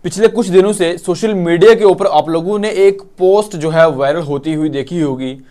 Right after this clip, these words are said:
जिसमें से एक स्टूडेंट जो डिस्ट्रिक्ट रामबन का रहने वाला है, वो किस तरीके से एंटी रिलीजियस कमेंट्स जो है वो पास कर रहा था।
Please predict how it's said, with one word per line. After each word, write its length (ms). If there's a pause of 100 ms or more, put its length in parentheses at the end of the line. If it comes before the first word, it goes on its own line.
(300)
जिसमें 340
से 180 (220)
एक 360 (760)
स्टूडेंट 440
जो 180
डिस्ट्रिक्ट 380
रामबन 380
का 160
रहने 240
वाला 300
है, 140
वो 120
किस 320
तरीके 300
से 340 (420)
एंटी 500 (220)
रिलीजियस 460
कमेंट्स 480
जो 100
है 100
वो 100
पास 280
कर 160
रहा 200
था। 320